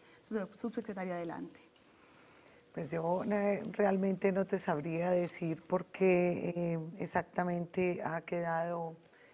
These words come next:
Speaker 2: desiertas las, eh, otras ocasiones en las que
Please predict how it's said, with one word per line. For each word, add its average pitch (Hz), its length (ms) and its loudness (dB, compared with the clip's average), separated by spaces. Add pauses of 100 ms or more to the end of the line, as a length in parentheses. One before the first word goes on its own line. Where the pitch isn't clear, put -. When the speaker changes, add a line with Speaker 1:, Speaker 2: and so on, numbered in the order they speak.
(140)
Speaker 2:
desiertas 180 720 0
las, 175 300 -2
eh, 147 520 -6 (220)
otras 180 340 -4
ocasiones 175 560 -6
en 185 140 -6
las 165 180 -8
que 156 400 -6